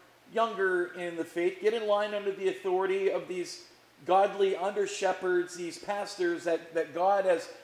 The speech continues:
has placed over you. Essentially, it's a call for respect, beloved. It is a call for honor for those who serve God in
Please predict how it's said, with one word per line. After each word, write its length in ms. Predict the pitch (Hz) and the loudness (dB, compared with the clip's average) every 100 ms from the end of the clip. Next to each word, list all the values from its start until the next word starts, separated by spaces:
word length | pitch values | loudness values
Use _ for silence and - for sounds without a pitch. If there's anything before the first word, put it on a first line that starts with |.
| - | -4
has 140 | 190 - | -2 -2
placed 360 | 202 185 - | -2 -2 2
over 280 | 208 240 220 | 2 2 2
you. 200 | 135 110 - - - _ _ _ _ _ _ - | -2 -4 -10 -20 -20 _ _ _ _ _ _ -8
Essentially, 500 | 147 220 208 208 196 | -6 -6 -6 -2 2
it's 140 | 185 | 2
a 60 | 175 | 0
call 360 | - 190 190 185 | 2 8 8 6
for 580 | - 180 170 165 170 - | 2 2 6 4 2 -6
respect, 500 | 185 180 - 233 - | -12 -12 -4 -4 -2
beloved. 360 | 156 135 113 101 - - _ _ - | -4 -2 -2 -6 -20 -20 _ _ -8
It 120 | 190 | -4
is 240 | 180 170 | -4 -4
a 220 | 180 175 - - - | -4 -4 -6 -16 -18
call 280 | - 185 180 | 2 4 4
for 260 | - 185 175 | 0 -4 -2
honor 380 | 185 185 160 151 | -2 -2 -4 -6
for 200 | 165 147 | -6 -4
those 400 | 156 160 160 165 | -2 0 -4 -4
who 200 | 156 147 - - - | -6 -6 -12 -20 -14
serve 540 | - 202 202 202 - | -6 -2 -2 -2 -2
God 380 | 175 165 165 165 165 | 2 4 4 2 -4
in 300 | 156 151 | -10 -10